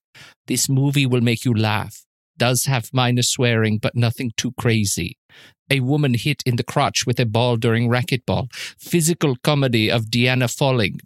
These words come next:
being hit with a paddle during sorority initiation. Drunk high women destroy a wedding reception hall. Two young women get in a fight. They push, hit, and pull on each other. An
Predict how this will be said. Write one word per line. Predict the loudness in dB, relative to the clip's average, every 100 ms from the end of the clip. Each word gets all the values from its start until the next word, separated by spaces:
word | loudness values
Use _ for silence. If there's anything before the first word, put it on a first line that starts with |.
| -4
being | 0 2
hit | 0 0 0
with | -2 -2
a |
paddle | -2 -2 0 0 -2
during | 0 0 0
sorority | -2 -2 0 0 -2 -2 -2
initiation. | 0 0 0 0 0 0 -2 -4 -6 -10 -6
Drunk | -2 -2 -4 -10 -10
high | -4 -2 0
women | 0 0 2 0 -2
destroy | -4 -4 -2 -2 0
a | 0 -2
wedding | 0 0 0 0 0
reception | -2 -2 -4 -4 -4 -4
hall. | -4 -6 -6 -10 -14 -14 -16 -6
Two | 0 0
young | 2 2 2 2
women | 2 2 0
get | -2 -2 0
in | 0
a | 0
fight. | -2 -2 -2 -4 -4
They | -2 -2
push, | -2 -4 -2 -4 _
hit, | -4 -4 -4 -10 -8
and | -8 -2
pull | 0 0 0 0
on | 0 0
each | -4 -4 -2
other. | 0 -2 -6 -14 -20 -10 -4
An | -2